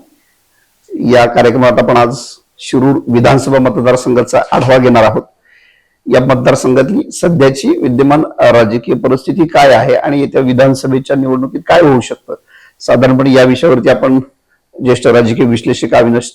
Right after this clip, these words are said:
थोरात यांच्याशी बोलणार आहोत. या मतदारसंघाचं खरं वैशिष्ट्य असं आहे की राष्ट्रवादी काँग्रेसमध्ये जी काही फूट पडली, त्याच्यामध्ये असा हा एकमेव विधानसभा मतदारसंघ आहे की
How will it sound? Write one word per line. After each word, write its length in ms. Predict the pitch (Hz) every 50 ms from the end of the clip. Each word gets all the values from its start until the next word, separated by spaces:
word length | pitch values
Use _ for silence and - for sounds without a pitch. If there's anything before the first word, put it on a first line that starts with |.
| _ -
थोरात 260 | 135 123 117 - 127
यांच्याशी 420 | 117 117 104 - 135 127 - 143
बोलणार 340 | 139 135 117 117 117 131 143
आहोत. 180 | 135 117 147 - - _ _ _ _ _ _ _ _ _ _ _ _ _ _ _ _ _ _ _ _ _ _ _ _ _ _ _ _ _ _ _ _ _ _ _ _ -
या 200 | - 139 156 160
मतदारसंघाचं 680 | 180 175 165 156 175 165 - 175 160 165 180 - - 160
खरं 160 | - 175 165 160
वैशिष्ट्य 400 | 160 156 156 - 156 151 160 151
असं 180 | 147 - 160
आहे 80 | 147 143
की 300 | 139 160 165 160 156 156 _ _ _ _ _ -
राष्ट्रवादी 520 | 123 131 139 - - 156 151 147 147 151
काँग्रेसमध्ये 640 | - - 147 143 131 135 139 139 - - 139 139 135
जी 140 | 131 160
काही 140 | - 156 156
फूट 220 | 147 - - 202 156
पडली, 380 | - - 480 - - 107 107 - _ _ _ _ _ _ _ _ _ _ -
त्याच्यामध्ये 680 | 285 - - 226 - 180 143 147 147 156 165 165 - - - _ _ _ _ _ _ -
असा 200 | - - - 147
हा 120 | 135 147 - - -
एकमेव 520 | - 143 123 - 160 147 156 165 170 156
विधानसभा 440 | 143 143 147 147 147 143 147 147 143
मतदारसंघ 500 | 139 131 127 139 135 135 - 147 131 127
आहे 80 | 127
की 300 | 120 - - 147 139 -